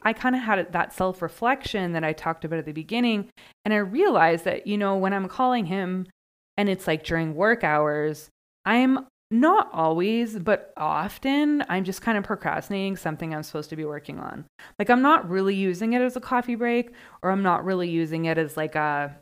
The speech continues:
you know, a little, like, office chit chat. I'm more using it in a procrastination way. That's actually the truth.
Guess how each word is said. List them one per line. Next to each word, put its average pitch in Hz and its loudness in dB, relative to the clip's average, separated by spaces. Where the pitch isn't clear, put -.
you 196 -4
know, 165 0
a - 0
little, 170 4
like, 160 0
office 160 0
chit - -10
chat. 240 4
I'm 208 2
more 208 2
using 175 -2
it 170 -4
in 165 -4
a 165 -4
procrastination 147 -10
way. 151 -8
That's 175 0
actually 160 -2
the 208 -2
truth. 247 0